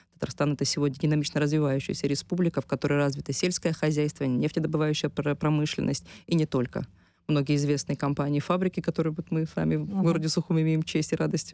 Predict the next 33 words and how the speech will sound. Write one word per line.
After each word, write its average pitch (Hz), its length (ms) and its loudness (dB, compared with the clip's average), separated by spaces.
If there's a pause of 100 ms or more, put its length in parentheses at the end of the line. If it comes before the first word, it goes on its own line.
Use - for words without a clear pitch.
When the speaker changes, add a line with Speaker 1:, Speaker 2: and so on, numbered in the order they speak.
Speaker 1:
пользоваться, 151 480 -2
они 143 140 0
также 165 280 0
производятся 131 500 -2
на - 80 -2
территории - 380 -2
Speaker 2:
Мгм. 156 40 2
Speaker 1:
Республики 139 380 -2
Татарстан. 156 440 -2 (280)
Было 151 160 2
очень 156 280 0
интересно 185 440 -2
и 160 180 2
информационно. 156 760 0 (320)
Второе 196 280 -2
мероприятие, 214 480 0
которое 185 240 0
мы 185 80 2
посвятили, 185 580 0
было 170 240 2
посвящено 170 800 0
Дню 160 180 2
начала 156 420 0
войны, 165 480 2 (160)
Второй 185 260 0
мировой, 185 400 0
Великой 170 320 0
Отечественной. 165 540 -2 (760)
А, 151 340 0
мы 165 140 2
посетили 160 320 -2
реконструкцию, 170 960 0
в, - 40 -8